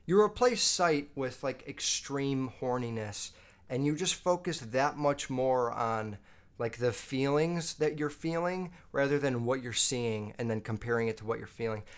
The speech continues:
Plus, I have a weird thing. I have a weird thing that I do. This is another weird thing I'll t-, teach you guys about me. I really don't like to watch people have sex when I watch porn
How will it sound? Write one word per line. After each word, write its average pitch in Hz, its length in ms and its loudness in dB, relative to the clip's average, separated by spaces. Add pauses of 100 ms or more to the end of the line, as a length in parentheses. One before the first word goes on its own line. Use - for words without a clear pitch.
(120)
Plus, 196 400 4 (240)
I 156 60 0
have 156 80 6
a 160 60 8
weird 160 440 4
thing. 135 460 0 (2000)
I 135 40 0
have 139 80 6
a 143 40 8
weird 139 360 6
thing 127 260 6
that 113 100 8
I 107 100 6
do. 107 260 2
This 131 200 0
is 143 200 0
another 127 300 4
weird 117 460 2
thing 113 260 0
I'll 107 120 -4
t-, - 200 -16
teach - 280 -10
you 120 80 -2
guys 117 160 2
about 117 240 0
me. 131 300 2 (760)
I 139 80 6
really 165 440 4
don't 160 360 2
like 135 260 2
to 139 100 -2
watch 117 520 2
people 131 280 -2
have 123 140 2
sex - 440 -4
when 131 140 -4
I 135 60 0
watch 139 340 0
porn 151 420 -2